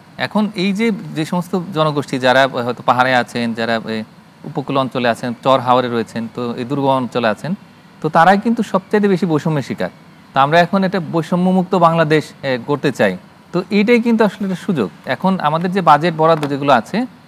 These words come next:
তো সেগুলোতে কিছু কিছু প্রকল্প আছে, এবং এক, যেটা সমস্যা হয় সেটি হলো যে যখন উপকূলীয় অঞ্চলে আমরা, এ, একটা, কোনো একটা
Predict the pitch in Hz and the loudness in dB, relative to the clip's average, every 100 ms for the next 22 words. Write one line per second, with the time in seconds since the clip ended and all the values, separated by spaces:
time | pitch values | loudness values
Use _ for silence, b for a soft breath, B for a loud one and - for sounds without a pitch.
0 | - 160 196 202 233 233 226 208 233 233 | -10 -4 -2 0 0 0 -2 0 0 0
1 | 233 214 220 208 139 - 117 233 - - | 2 2 4 6 4 2 -4 -4 -8 -20
2 | - - 175 196 180 175 - - 160 208 | -10 0 0 2 2 0 -8 -6 0 0
3 | 180 165 185 - 180 110 139 156 190 185 | 0 2 2 4 2 2 -2 -2 -2 0
4 | 190 170 190 185 185 - 170 180 190 185 | 0 0 0 -2 -4 -14 -8 -6 0 2
5 | 180 170 185 180 135 87 - 135 139 160 | 2 2 2 2 2 -2 -8 -4 2 2
6 | 165 156 147 165 160 - - - - 151 | 4 0 0 0 -2 -6 -20 -20 -8 -2
7 | 170 | 0